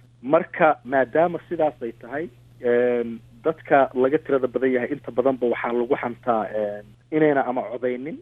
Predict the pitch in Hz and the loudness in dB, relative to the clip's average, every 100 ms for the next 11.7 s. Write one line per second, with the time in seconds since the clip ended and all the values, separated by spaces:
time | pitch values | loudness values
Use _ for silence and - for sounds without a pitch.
0 | - 113 110 113 110 110 110 _ - 123 | -10 -6 -4 -6 -8 -10 -14 _ -2 0
1 | 123 147 120 123 131 120 107 113 113 - | 2 2 2 0 0 -2 -6 -2 0 0
2 | - 117 131 120 135 - _ _ - 127 | 0 2 2 2 0 0 _ _ -4 -2
3 | 131 147 127 135 143 160 202 165 139 139 | 0 -2 0 2 2 2 0 2 0 -2
4 | 165 143 - 127 117 120 - - 135 131 | -4 -2 -2 -6 -8 -10 -12 -4 -4 -4
5 | 107 104 - _ _ - 123 120 - 139 | -8 -12 -14 _ _ 0 4 4 2 2
6 | 170 160 156 - 135 123 120 - 196 208 | 2 0 -6 -4 -2 -2 -4 -6 -4 -2
7 | 180 135 - - 120 - 135 123 113 151 | -4 -6 -6 0 0 0 -2 -2 -2 -4
8 | - 117 - 123 117 - 156 - - 156 | -6 -8 -4 0 0 0 -4 -2 -2 -4
9 | - 135 120 117 110 113 110 - 190 185 | -6 -6 0 -2 -2 -6 -6 -4 -2 0
10 | - - - 127 113 139 117 110 160 - | -2 -8 -4 -4 0 0 0 -2 -4 -6
11 | _ _ - 127 120 120 117 | _ _ 0 2 4 0 -4